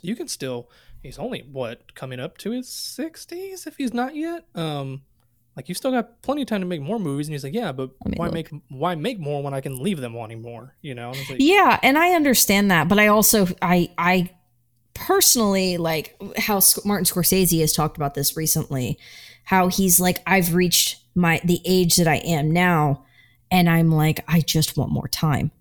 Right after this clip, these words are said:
Speaker 2: I ju-, he's like, "I just feel like I'm getting good. I just feel like I'm
Speaker 1: Oh,
Speaker 2: getting,
Speaker 1: man.
Speaker 2: I just feel like I'm getting to explore these things that I'm approaching." Uh, Quentin Tarantino is sixty, by the way.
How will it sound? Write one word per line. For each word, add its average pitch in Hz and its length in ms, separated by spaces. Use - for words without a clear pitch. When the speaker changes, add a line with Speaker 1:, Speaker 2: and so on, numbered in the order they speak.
Speaker 2:
I 180 120
ju-, 170 280
he's 170 240
like, 151 140
"I 151 120
just - 420
feel 160 240
like 147 200
I'm 135 100
getting 123 300
good. 185 360
I 156 100
just - 300
feel 151 200
like 151 220
I'm 147 180
Speaker 1:
Oh, - 60
Speaker 2:
getting, 165 220
Speaker 1:
man. 123 360
Speaker 2:
I 175 140
just 185 400
feel 185 240
like 170 200
I'm 160 140
getting 175 300
to 156 160
explore 170 640
these 156 380
things 156 560
that 107 200
I'm 131 380
approaching." - 640
Uh, - 100
Quentin 214 320
Tarantino 160 300
is 147 100
sixty, - 400
by - 160
the - 80
way. - 220